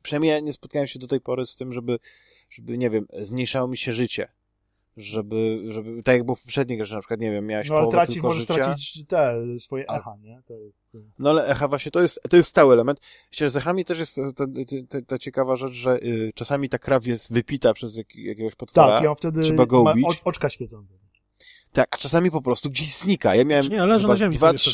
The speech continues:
Speaker 3: wtedy.
Speaker 1: takie
Speaker 2: Na ziemi leży,
Speaker 1: przypadki.
Speaker 2: nigdzie nie znika. Nie, nie miałem.
Speaker 1: Nie, ale
Speaker 3: A.
Speaker 1: właśnie chodzi o to, że ani ten potwór, który był blisko, nie, nie wypił
Speaker 2: A
Speaker 1: tej
Speaker 2: to nie
Speaker 1: krwi,
Speaker 2: musi
Speaker 1: ani
Speaker 2: być
Speaker 1: to
Speaker 2: jakiś, który
Speaker 1: miejsce,
Speaker 2: był
Speaker 1: w którym
Speaker 2: blisko.
Speaker 1: zginął.
Speaker 2: To mógł być jakiś, który przechodził.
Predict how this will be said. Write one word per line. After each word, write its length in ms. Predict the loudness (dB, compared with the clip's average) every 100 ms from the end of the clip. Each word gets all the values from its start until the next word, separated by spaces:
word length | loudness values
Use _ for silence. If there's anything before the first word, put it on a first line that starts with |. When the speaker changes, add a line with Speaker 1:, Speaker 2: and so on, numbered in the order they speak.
| 2
Speaker 3:
wtedy. 40 |
Speaker 1:
takie 240 | 2 6
Speaker 2:
Na 100 | 6
ziemi 180 | 4 0
leży, 100 | -2
Speaker 1:
przypadki. 280 | 4 4 4
Speaker 2:
nigdzie 140 | 2 -4
nie 40 |
znika. 300 | -6 -14 -16 -14
Nie, 80 | -14
nie 160 | -12
miałem. 220 | -12 -8
Speaker 1:
Nie, 180 | 0 4
ale 120 | 6 6
Speaker 3:
A. 40 |
Speaker 1:
właśnie 420 | 4 -2 0 0
chodzi 200 | 0 4
o 40 | 4
to, 100 | 2
że 200 | 0 2
ani 200 | 2 2
ten 180 | -2 0
potwór, 320 | -2 -2 -8
który 140 | -10
był 160 | -8 -6
blisko, 400 | -6 -6 -4 -4
nie, 240 | -2 -4 -4
nie 140 | -6
wypił 220 | -6 -8
Speaker 2:
A 40 | -2
Speaker 1:
tej 80 |
Speaker 2:
to 60 | 0
nie 40 |
Speaker 1:
krwi, 60 | 4
Speaker 2:
musi 120 | 4
Speaker 1:
ani 80 | 4
Speaker 2:
być 100 | 2
Speaker 1:
to 60 | 2
Speaker 2:
jakiś, 60 |
który 80 | 2
Speaker 1:
miejsce, 100 | 0
Speaker 2:
był 80 | 0
Speaker 1:
w 20 |
którym 120 | -2 -4
Speaker 2:
blisko. 180 | -6 -10
Speaker 1:
zginął. 120 | -10
Speaker 2:
To 60 | -10
mógł 160 | -8
być 100 | -4
jakiś, 160 | -4 -4
który 140 | -8
przechodził. 460 | -8 -4 -4 -6 -12